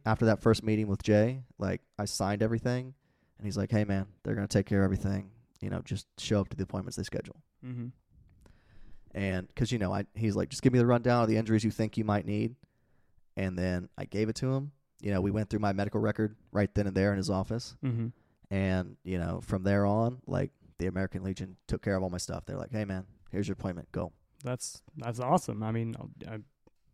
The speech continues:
Speaker 2: most people I talk to, it's always a horror story trying to get that stuff done. And so it sounds like the American Legion really hooked you up. Um, would you, uh, <laughs> say you returned them? <laughs> Return the favor? <laughs>
Speaker 1: All right.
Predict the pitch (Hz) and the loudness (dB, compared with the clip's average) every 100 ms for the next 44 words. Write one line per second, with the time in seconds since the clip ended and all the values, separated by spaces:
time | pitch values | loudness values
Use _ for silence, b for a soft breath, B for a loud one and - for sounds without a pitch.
0 | _ 139 156 - 151 123 123 156 120 110 | _ 4 4 4 0 0 0 0 -2 -2
1 | 117 110 117 110 - 123 127 - 107 107 | -6 -4 -4 -4 -2 0 0 -2 -6 -6
2 | - 113 110 110 117 - - 107 120 123 | -8 -8 -8 -8 -8 -10 -8 -8 -4 -4
3 | 120 107 110 110 113 110 123 117 117 110 | -4 -6 -8 -8 -8 -8 -6 -6 -6 -4
4 | 117 117 113 113 113 113 110 110 113 104 | -2 0 0 0 0 0 -2 -2 -4 -4
5 | 107 131 - - _ _ _ _ 123 117 | -2 -2 -4 -14 _ _ _ _ -4 -2
6 | 113 110 110 - - 123 113 120 120 120 | -2 -4 -8 -10 -4 -4 0 0 0 0
7 | 135 - 185 - 127 123 120 117 127 123 | 0 2 0 2 2 4 4 4 4 6
8 | 135 160 - - 233 - 226 - 147 - | 10 10 10 6 6 6 6 6 8 10
9 | 202 220 185 214 175 208 - 214 214 254 | 12 12 12 12 12 12 12 12 12 12
10 | 233 - 202 - 180 170 185 160 180 - | 12 12 12 12 8 8 4 4 0 -2
11 | - - B B B 139 127 110 | -6 -8 B B B 4 6 4